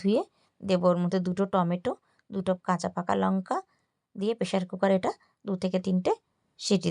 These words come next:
দেব। এখন এর মধ্যে দেব সামান্য লবণ আর দেব অল্প সামান্য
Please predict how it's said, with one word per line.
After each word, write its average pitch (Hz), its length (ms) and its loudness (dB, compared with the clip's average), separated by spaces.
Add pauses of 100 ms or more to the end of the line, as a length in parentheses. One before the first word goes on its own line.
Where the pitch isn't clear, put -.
দেব। 175 120 2 (800)
এখন 220 260 -2
এর 233 100 2
মধ্যে 226 220 4
দেব 220 80 2 (680)
সামান্য 196 340 0 (160)
লবণ 185 280 2 (380)
আর 175 120 -6 (100)
দেব 170 120 -2 (1200)
অল্প 185 180 2 (140)
সামান্য 180 260 2